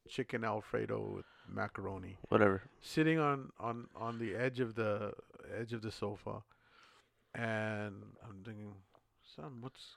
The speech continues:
Speaker 1: going on?" And, "Dad, you know that hot sauce?" <laughs> I said, I said, "Yeah, I know the hot sauce." "Well, I took some."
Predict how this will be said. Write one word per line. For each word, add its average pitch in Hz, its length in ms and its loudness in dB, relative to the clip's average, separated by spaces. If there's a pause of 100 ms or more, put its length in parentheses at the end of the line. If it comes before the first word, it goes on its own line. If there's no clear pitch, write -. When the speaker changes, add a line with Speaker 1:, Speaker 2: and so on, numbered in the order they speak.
Speaker 1:
going 113 220 -4
on?" 175 200 -8 (1200)
And, 98 460 -8 (120)
"Dad, 127 340 -6 (2750)
you 135 80 -4
know 202 140 2
that 135 200 4
hot 104 300 -6
sauce?" 139 460 -6 (160)
<laughs> - 260 -6
I 226 60 8 (800)
said, 139 200 6 (440)
I - 120 -6
said, 110 160 -6
"Yeah, 107 220 2
I - 180 -4
know 135 120 -4
the 127 100 0
hot 110 180 0
sauce." 123 260 -4 (640)
"Well, 120 160 8
I 139 100 10
took - 260 2
some." 107 360 -4